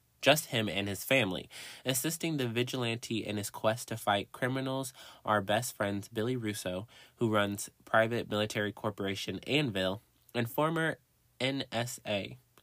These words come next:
analyst Micro, wait, what? Oh, Micro, mm-hmm, who shares common enemies with Castle and helps him as part of a so-called count-, marriage of convenience. I don't,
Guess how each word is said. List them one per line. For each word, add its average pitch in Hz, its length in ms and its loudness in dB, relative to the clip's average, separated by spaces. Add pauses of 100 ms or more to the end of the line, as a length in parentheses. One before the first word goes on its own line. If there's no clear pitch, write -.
(200)
analyst 107 520 0 (100)
Micro, 104 540 -4 (100)
wait, - 160 -10
what? 117 160 -8 (180)
Oh, 107 200 4
Micro, 101 420 2
mm-hmm, 104 320 -6 (420)
who 147 120 4
shares 143 280 6
common 143 300 6
enemies 113 600 0
with 110 260 -2
Castle 101 540 2 (340)
and 113 140 -2
helps 160 300 2
him 123 260 0
as 110 420 -2 (100)
part - 360 -2 (120)
of 107 160 0
a 98 80 -2
so-called 117 760 -2 (200)
count-, 110 360 -4 (180)
marriage 123 460 4
of 113 180 0
convenience. 98 680 -6 (180)
I 113 160 -10
don't, 107 240 -6